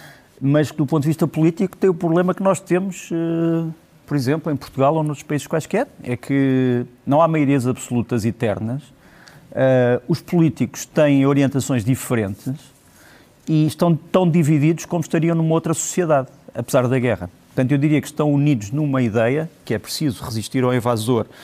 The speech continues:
e é preciso recuperar o território perdido, mas estão divididos em quase tudo o resto. Eh, o, um dos principais institutos, eh, de sondagens da,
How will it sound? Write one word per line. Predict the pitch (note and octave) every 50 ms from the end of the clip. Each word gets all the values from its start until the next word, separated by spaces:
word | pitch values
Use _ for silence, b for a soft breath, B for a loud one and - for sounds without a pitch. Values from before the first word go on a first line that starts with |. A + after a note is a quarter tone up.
| B B B B
e | -
é | A#2+
preciso | A2+ - B2+ A#2+
recuperar | - - C#3 B2+ - C#3+ C3 B2 A2+
o | A#2
território | - - C3+ B2 - B2+ B2 B2+
perdido, | A#2+ - D3+ C3 A#2+ C3+ D3 E3+ E3+ E3 - - -
mas | - F3 E3+ E3 F3 F#3 G3+ -
estão | - - F#3 F3
divididos | D#3+ E3 C3 C#3 C3+ D#3 D3 D#3+
em | D#3+
quase | - D#3+ D#3 D3+
tudo | - E3+ D3+
o | D#3+
resto. | D3 - G#2 - - - B B B B B B B B B B B B B B B B -
Eh, | - C#3 D#3 D#3 D#3 D#3 - - - - - -
o, | F3 F#3+ F#3+ G3 F#3+ F#3 - - -
um | G3+ A3
dos | A3 G3+ G#3+ -
principais | - - F#3+ E3 E3 F3 - - C3+ B2+ A2+
institutos, | D3+ D3 - - D3 C3+ - - C3+ A#2+ - - - - - A#2+
eh, | B2+ B2 A#2+
de | A2+
sondagens | - - D3+ C#3+ C3+ C#3+ B2+ A#2+ G2+ B2+ B2 A2+ G#2 G#2
da, | B2+ B2+ B2 B2 A#2+ A#2